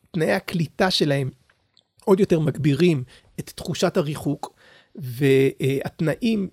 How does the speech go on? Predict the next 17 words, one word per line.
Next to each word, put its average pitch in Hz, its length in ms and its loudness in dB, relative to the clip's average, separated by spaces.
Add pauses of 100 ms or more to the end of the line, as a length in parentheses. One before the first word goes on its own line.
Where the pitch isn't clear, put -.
באמת, 185 680 -2
אה, 151 100 0 (220)
נראים 160 320 -4
נורא, 160 320 0
ואז 262 360 -8
אנשים 175 340 -4
מהוותיקים, 247 640 -4
אה, 160 100 2
מסתכלים 240 600 -2
על, 165 200 -4
על 147 200 -4
מה 170 160 -2
שהולך 180 460 0
ונוצר, 165 520 -2 (420)
אה, 147 120 -2
מול 165 240 2
עיניהם, 127 420 -2